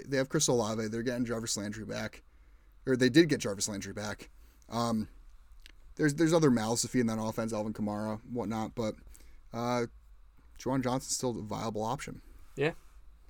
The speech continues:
Speaker 2: So that'll pretty much conclude this week's episode.
Speaker 1: Yep.
Speaker 2: Thank you so much for tuning in. Thank you so much for over six thousand subscribers on YouTube.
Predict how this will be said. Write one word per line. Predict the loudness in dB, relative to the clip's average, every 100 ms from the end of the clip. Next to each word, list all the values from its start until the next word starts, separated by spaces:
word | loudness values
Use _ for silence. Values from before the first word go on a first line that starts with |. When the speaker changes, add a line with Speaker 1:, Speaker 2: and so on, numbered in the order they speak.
| -20 -18
Speaker 2:
So | -8 0
that'll | 2 2
pretty | 0 -2
much | -2 -6 -6
conclude | -6 -6 0 4 4 2 -10 -6
this | -2 0 4
week's | 2 2
episode. | -2 -2 -4 -4 -2 -4 -8 -16 -6 -4
Speaker 1:
Yep. | -4 -6 -8 -18 -2
Speaker 2:
Thank | -2 0
you |
so | 0 2
much | 2 0
for | -8
tuning | -2 0 2
in. | 2 0 -6 -18 -20 -6
Thank | -6 -4
you |
so | -2 0
much | 2 -2 -4
for | -2 -2
over | -2 -2 -2
six | -4 0 0 0
thousand | 2 4 4 0
subscribers | -6 -12 2 4 4 2 0
on | -2
YouTube. | -2 2 4 4